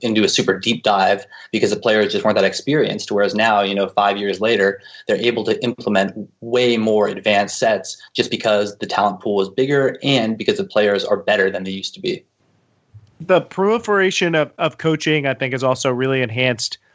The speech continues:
Speaker 2: and, and access to resources. Just players are smarter. They understand more now. Uh, so it's, I think that you're gonna continue to see that trend. Uh, what do you think the prospects are for, for, you know, after, it, it's so tough to say, but,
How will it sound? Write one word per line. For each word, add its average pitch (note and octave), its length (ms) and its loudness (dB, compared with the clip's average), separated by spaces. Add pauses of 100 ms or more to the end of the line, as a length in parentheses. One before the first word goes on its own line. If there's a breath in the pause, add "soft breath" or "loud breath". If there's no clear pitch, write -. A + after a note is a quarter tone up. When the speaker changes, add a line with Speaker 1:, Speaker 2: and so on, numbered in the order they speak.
(260 soft breath)
Speaker 2:
and, D#3+ 180 0
and F3+ 160 2
access F3 440 -2
to C#3+ 100 -8
resources. C3+ 560 -6
Just - 320 -2
players F3 320 2
are C3+ 60 -4
smarter. C#3 360 0
They B2 160 -6
understand C3 560 -4 (320)
more C3 260 0
now. B2 440 2 (400)
Uh, A#2 200 -2
so C#3+ 180 -2
it's, - 320 -4
I - 340 2
think D#3+ 220 -2
that D#3+ 120 -2
you're D3 120 0
gonna C#3 180 -4
continue C#3 500 -8
to B2 100 -6
see B2 500 -4 (520 soft breath)
that D3 260 0
trend. C#3+ 640 0 (480 soft breath)
Uh, F#3 100 -4
what G3 120 2
do C4+ 80 2
you C4 60 0
think B3 180 -4
the A3+ 80 -4
prospects G#3+ 580 -2
are A#2+ 320 -4
for, E3 300 -2
for, D3+ 480 -2 (160)
you F3 100 -4
know, D3+ 100 2
after, F#3 360 0
it, G3 260 0
it's G#3 160 -4
so A3 240 0
tough G3+ 240 -4
to F3+ 100 -14
say, F3 340 0
but, B2 180 -12